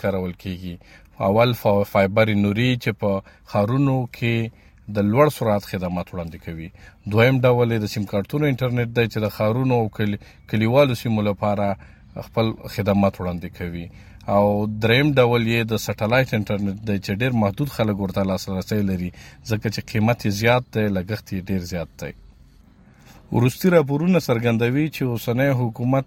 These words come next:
هڅه کوي چې د انټرنیټ بند کړي. ځینې بیا وایي چې نه، س-، ټول انټرنیټ نه بندوي، اه، فقط فایبر نوري، اه، بندوي او د سیم کارتونو انټرنیټ محدود او کنټرولوي.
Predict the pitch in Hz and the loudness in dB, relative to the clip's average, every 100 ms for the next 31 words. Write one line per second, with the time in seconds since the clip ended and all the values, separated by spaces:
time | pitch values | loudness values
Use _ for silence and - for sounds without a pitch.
0 | - 170 - 135 117 110 101 107 104 104 | 0 0 0 0 0 2 0 0 0 0
1 | 104 113 120 143 123 135 143 123 104 90 | 0 0 0 0 2 4 4 -2 -6 -6
2 | 87 - - - - - 107 107 160 147 | -8 -18 -20 -20 -16 -8 -4 0 2 4
3 | 143 151 165 143 151 156 135 - 160 131 | 4 6 4 2 2 2 2 -2 -4 -4
4 | - 175 147 131 131 151 147 156 165 143 | -2 -2 0 0 0 -2 2 2 2 2
5 | 113 104 101 98 - - - - 98 104 | 2 2 0 -2 -8 -20 -16 -2 0 0
6 | - - 151 - 123 123 127 120 127 143 | -2 0 -2 2 2 4 4 2 0 0
7 | 151 151 - 139 117 113 113 110 113 113 | 0 -2 -6 -4 -2 0 0 0 -2 -4
8 | 110 113 113 110 120 143 160 139 117 - | -2 2 4 4 2 2 2 0 -2 -4
9 | 101 110 104 - 170 156 117 120 120 131 | -4 -2 -4 -4 -2 -2 -2 -2 -2 0
10 | 117 104 98 147 147 101 98 87 92 87 | 0 0 0 0 0 0 -4 -6 -6 -6
11 | 85 82 | -6 -8